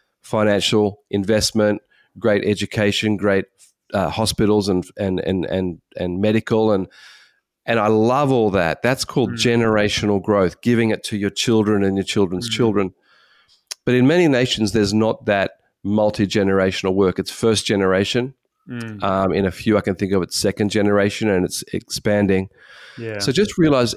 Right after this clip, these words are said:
Speaker 1: everyone's in a different place.
Speaker 2: Mm.
Speaker 1: Um, there's an incredible scripture. I think it's in, um,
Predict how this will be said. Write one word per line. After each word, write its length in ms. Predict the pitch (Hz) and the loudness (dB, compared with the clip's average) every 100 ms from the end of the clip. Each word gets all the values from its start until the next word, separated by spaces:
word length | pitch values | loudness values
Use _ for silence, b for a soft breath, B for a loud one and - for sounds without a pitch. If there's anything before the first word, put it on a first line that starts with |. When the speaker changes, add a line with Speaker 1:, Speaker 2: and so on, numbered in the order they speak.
| - | -2
Speaker 1:
everyone's 460 | 139 180 185 160 | 0 2 2 0
in 80 | 135 | 0
a 60 | 107 | 0
different 400 | 110 - 104 - | -2 -2 -6 -6
place. 680 | - 147 76 85 - - - _ - | -4 -2 -2 -4 -6 -8 -14 _ -18
Speaker 2:
Mm. 580 | 117 117 113 107 104 123 | -14 -14 -14 -14 -8 -4
Speaker 1:
Um, 480 | 123 123 123 117 - _ _ - | 0 0 0 -4 -12 _ _ -4
there's 160 | 127 | 0
an 60 | 135 | 0
incredible 420 | 135 156 180 139 | 0 0 0 -2
scripture. 460 | - 131 131 - 104 | -4 -4 -4 -2 -2
I 60 | |
think 200 | - 156 | 0 -4
it's 160 | - 131 | -2 0
in, 260 | 113 110 | 0 0
um, 320 | 110 104 101 | -2 0 -2